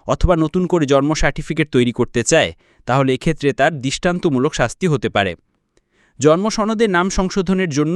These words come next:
বা নতুন করে জন্ম সনদ বানানোর জন্য প্রয়োজনীয় নথি। নথির নাম, উদ্দেশ্য। জন্ম সনদের আসল কপি, পূর্বে তথ্য যাচাই, অভিভাবকের পরিচয়পত্র, আধার, ভোটার কার্ড, সম্পর্কে প্রমাণ,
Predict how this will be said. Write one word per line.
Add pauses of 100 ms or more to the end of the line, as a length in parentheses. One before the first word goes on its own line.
বা
নতুন
করে
জন্ম
সনদ
বানানোর
জন্য (500)
প্রয়োজনীয়
নথি। (880)
নথির
নাম, (760)
উদ্দেশ্য। (640)
জন্ম
সনদের
আসল
কপি, (540)
পূর্বে
তথ্য
যাচাই, (400)
অভিভাবকের
পরিচয়পত্র, (540)
আধার,
ভোটার
কার্ড, (540)
সম্পর্কে
প্রমাণ,